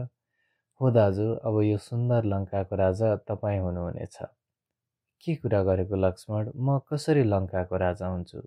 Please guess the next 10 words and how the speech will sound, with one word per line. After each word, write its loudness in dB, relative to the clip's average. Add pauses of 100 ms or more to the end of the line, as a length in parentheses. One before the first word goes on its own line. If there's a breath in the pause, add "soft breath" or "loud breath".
रामले -6
भने। -12 (720)
लक्ष्मणले 0
फेरि 0
भने, -6 (280)
"दाजु, 2
विभीषण -2
र 0
सुग्रीवहरू 0
पनि 0